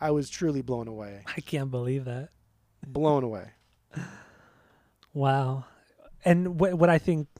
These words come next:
Speaker 2: I, what I like so much about this record is also Brooks's,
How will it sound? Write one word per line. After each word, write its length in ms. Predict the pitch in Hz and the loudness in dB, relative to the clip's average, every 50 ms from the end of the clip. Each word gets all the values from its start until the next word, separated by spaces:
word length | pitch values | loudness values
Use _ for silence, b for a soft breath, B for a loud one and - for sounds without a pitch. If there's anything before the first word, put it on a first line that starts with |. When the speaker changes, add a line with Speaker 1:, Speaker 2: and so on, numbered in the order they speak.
| - | 0
Speaker 2:
I, 100 | 170 160 | 2 2
what 280 | 156 147 156 143 160 156 | 2 2 2 4 4 6
I 40 | 156 | 6
like 180 | 147 147 139 | 6 4 4
so 120 | - - 151 | 4 2 2
much 120 | 143 135 | 2 4
about 220 | 143 139 131 123 123 | 2 0 0 2 4
this 220 | 143 156 - - | 4 4 4 4
record 300 | 151 139 127 - 139 131 | 0 0 0 0 -2 0
is 260 | 127 127 123 123 b b b b b b b b _ | 0 0 -2 -4 b b b b b b b b _
also 560 | - 170 170 - - 160 139 131 131 135 156 - _ _ - | 4 4 6 6 6 6 6 4 2 0 -4 -8 _ _ -16
Brooks's, 800 | 165 - 165 165 156 - - - 151 139 139 135 131 127 - | -4 2 2 2 2 2 0 2 4 4 4 4 2 -2 -6